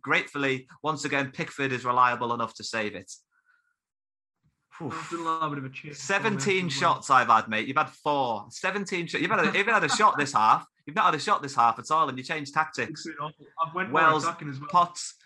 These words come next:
Speaker 1: Potts! Oh,
Speaker 2: Yeah.
Speaker 1: dear, what a goal by Brad Potts! What a goal by Brad Potts! He's had a great game, to be honest, man. He's had a great game. He's been linking up, he's been linking up the play.
Speaker 2: Mountain's
Speaker 1: What a goal.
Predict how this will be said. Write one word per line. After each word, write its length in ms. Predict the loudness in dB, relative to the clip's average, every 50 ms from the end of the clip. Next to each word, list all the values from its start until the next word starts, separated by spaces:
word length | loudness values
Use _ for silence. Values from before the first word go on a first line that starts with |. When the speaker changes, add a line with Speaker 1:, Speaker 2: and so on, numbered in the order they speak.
| _ _
Speaker 1:
Potts! 380 | 4 6 6 6 4 2 -4 2 8
Oh, 220 | 10 12 12 12 12
Speaker 2:
Yeah. 60 | 10 8
Speaker 1:
dear, 260 | 6 8 8 8 10
what 120 | 8 8 8
a 100 | 8 6
goal 300 | 6 6 8 8 6 6
by 160 | 6 4 4 4
Brad 240 | 2 2 2 2 0 2 4
Potts! 400 | 4 4 4 0 -6 -16 -20 _ _ _ _
What 260 | -12 -6 -6 -6 -6 -8 -10 -12 -10 -10 -10
a 100 | -10 -14 -14 -16 -14
goal 560 | -12 -10 -10 -8 -10 -10 -8 -10 -10 -10 -12 -16 -20 -20 _ _ _ _ _ _
by 180 | -8 -6 -6 -6
Brad 420 | -6 -4 0 2 2 2 2 0 -4
Potts! 520 | -2 0 0 0 -2 -8 -14 -18 -18 -20 _ _ _ _
He's 360 | -6 -6 -6 -8 -10 -16 _ _ -6
had 140 | -4 -2 -2
a 60 | -2
great 320 | -2 2 2 2 2 2 2
game, 260 | 2 2 2 2 0
to 80 | -2 0
be 120 | 2 2
honest, 260 | 4 4 2 2 2 2
man. 200 | 2 2 0 -2
He's 120 | -4 -4
had 100 | -2 -2
a 60 | 0
great 280 | 2 2 2 2 2 2
game. 160 | 0 0 0
He's 100 | -2 -4
been 160 | -6 -6 -4 -4
linking 320 | -4 -4 -4 -4 -4 -4
up, 100 | -4 -6
he's 120 | -4 -2
been 180 | -2 -2 0 -2
linking 300 | -4 -4 -4 -6 -6 -6
up 80 | -6 -6
the 80 | -10
play. 400 | -6 -2 -2 0 0 -2 -4 -8 _ _ _ _ _ _ _ _ _ _ _ _ _ _ _ _ _ _ _ -20 -18 -18 -18 -18 -20 -20 -20 _ _ _ _ _ _ _ _ _ _ _ _ _ _ _ _ _ _ _ _ _ _ _ _ _ _ _ -8
Speaker 2:
Mountain's 300 | -4 -4 -4 -2 -4 -8
Speaker 1:
What 100 | -10 -6
a 20 |
goal. 100 | -4